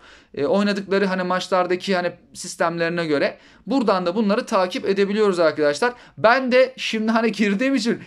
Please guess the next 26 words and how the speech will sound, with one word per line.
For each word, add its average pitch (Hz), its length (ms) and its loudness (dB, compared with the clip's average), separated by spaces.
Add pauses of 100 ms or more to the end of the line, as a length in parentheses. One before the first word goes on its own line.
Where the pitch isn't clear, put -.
şu - 260 4
an 226 200 6
bakıyorum, 247 420 2
yeni 208 300 2
değişenler 220 640 2
var. 190 220 6
Yani 165 300 2
dün 269 200 2
bakmıştım, 220 640 2
değişmemişti. 202 640 -2
Bugün 202 220 -2
Perşembe, 208 540 2
bazı 190 280 2
menajerler 196 500 2
güncellenmiş. 185 840 2 (280)
Bu 226 120 2
vesileyle 240 560 6
de 277 60 2
güncellenen 226 640 4
menajerleri 220 640 4
görmüş 190 400 4
olduk. 170 320 2 (420)
Ben 254 300 4
de 220 60 6
yani 190 320 4
Zidane'ın 254 680 2